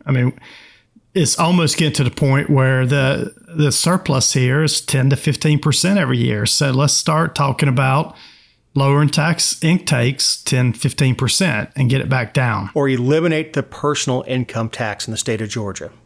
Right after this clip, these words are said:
Speaker 1: Yeah, altogether. Yeah, let's, uh,
Speaker 2: Hey, look, I own a corporation. I know that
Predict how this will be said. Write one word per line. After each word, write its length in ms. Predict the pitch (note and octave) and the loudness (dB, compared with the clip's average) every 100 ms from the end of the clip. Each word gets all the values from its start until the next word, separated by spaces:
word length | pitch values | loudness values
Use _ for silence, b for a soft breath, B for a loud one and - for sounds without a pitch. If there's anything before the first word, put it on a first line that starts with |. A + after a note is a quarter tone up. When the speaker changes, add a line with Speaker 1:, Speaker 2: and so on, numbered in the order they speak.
| - | 0
Speaker 1:
Yeah, 220 | A3 B3 | 2 2
altogether. 600 | F3+ - C3 E3 - - | 0 0 0 0 -2 -4
Yeah, 260 | A#2 E3+ G3+ | -2 0 2
let's, 420 | C#3+ E3 - - | 2 2 0 0
uh, 340 | D3+ D3+ C#3 E3+ | 0 2 2 0
Speaker 2:
Hey, 100 | F3+ | 0
look, 180 | F#3 | 0
I 120 | D#3 E3+ | 0 0
own 100 | E3+ | 0
a 60 | |
corporation. 560 | D#3+ D#3+ D#3+ D#3 B2 G#2 | 0 -2 0 0 0 -4
I 100 | A#2+ | -2
know 220 | C#3 C3 | 0 0
that 340 | C#3 C3+ B2 | 0 -2 -4